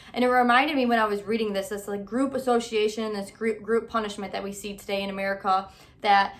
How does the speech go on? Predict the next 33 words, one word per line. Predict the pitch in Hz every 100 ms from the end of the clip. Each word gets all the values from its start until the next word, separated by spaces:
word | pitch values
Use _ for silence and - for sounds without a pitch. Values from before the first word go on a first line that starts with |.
| -
people | 277 254 254
today | 254 226 233 214
should | 202 220
be | 214 208 208
held | 214 214
accountable | 202 208 208 202 190 180
for | 202
the | 196 196
sins | - 208 202 202
of | 196
our | 190
past | 196 190 - -
of | -
slavery, | 214 202 190 180 180 - - -
that | 196 190
because | 202 233 202 - _ _ -
I'm | 220 220 202
white, | 202 196 185 -
I | 190
should | 196 202
have | 196 185
white | 190 185 180
guilt | 202 190 180 -
for | 196 190 185
the | 190
past | 196 196 185 196 -
of | 196 185 -
people | - 208 196
that | 196 185
I, | 180 185 -
I | 208
have | 202 190
never | 202 185 185 185